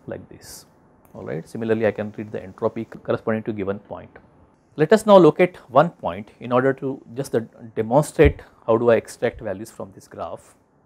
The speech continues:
Let us have a point like this, and let us go close to the point and try to see different things one can see from this. So, one can see from this graph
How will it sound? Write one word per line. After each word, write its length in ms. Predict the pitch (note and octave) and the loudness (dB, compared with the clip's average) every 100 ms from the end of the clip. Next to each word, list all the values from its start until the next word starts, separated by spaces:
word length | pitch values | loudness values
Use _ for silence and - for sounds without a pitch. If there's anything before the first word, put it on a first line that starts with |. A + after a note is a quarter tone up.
| _ _ _ _ _ _ _ _ _ _ _ _ | _ _ _ _ _ _ _ _ _ _ _ _
Let 160 | A#2 C#3+ | -12 -10
us 100 | - | -4
have 160 | A#2+ | -4
a 60 | A#2 | -4
point 340 | - G2+ G#2 | -10 -14 -14
like 160 | F#2+ G#2 | -20 -16
this, 400 | A#2 - - - _ _ _ _ _ _ _ _ _ _ _ _ _ _ _ _ _ | -14 -14 -16 -20 _ _ _ _ _ _ _ _ _ _ _ _ _ _ _ _ _
and 280 | A#2+ G#2+ B2 - | -12 -12 -12 -16
let 160 | A#2+ D3+ | -10 -8
us 80 | C3 | -2
go 220 | B2+ B2+ | 0 0
close 280 | - C#3+ C#3+ | 0 -4 -4
to 60 | |
the 100 | A#2 | -12
point 340 | - E2+ F2 - _ _ _ _ _ _ _ _ _ | -12 -16 -20 -20 _ _ _ _ _ _ _ _ _
and 160 | A2+ G#2+ | -20 -12
try 140 | G2+ | -12
to 160 | G#2 B2 | -12 -14
see 260 | - B2 D#3 _ _ _ _ _ _ G#2 | -12 -14 -16 _ _ _ _ _ _ -20
different 460 | A2 - A#2+ A2+ - _ _ _ _ _ _ _ _ _ _ _ | -16 -8 -8 -8 -16 _ _ _ _ _ _ _ _ _ _ _
things 240 | B2 B2 - | -18 -16 -10
one 160 | A2 | -10
can 180 | - G#2 | -10 -18
see 200 | - G#2+ | -16 -18
from 240 | - F#2+ F#2 | -16 -18 -20
this. 380 | - - - - _ _ _ _ _ _ _ _ _ _ _ | -20 -18 -18 -20 _ _ _ _ _ _ _ _ _ _ _
So, 100 | B2+ | -2
one 140 | D#3 | 0
can 160 | G3 G3 | 2 0
see 180 | G#3+ | -2
from 400 | F#3+ D#3+ C#3 C3+ - | 0 4 2 0 -10
this 180 | A#2 A2 | -16 -14
graph 420 | - F#2 E2+ G2 | -8 -6 -6 -10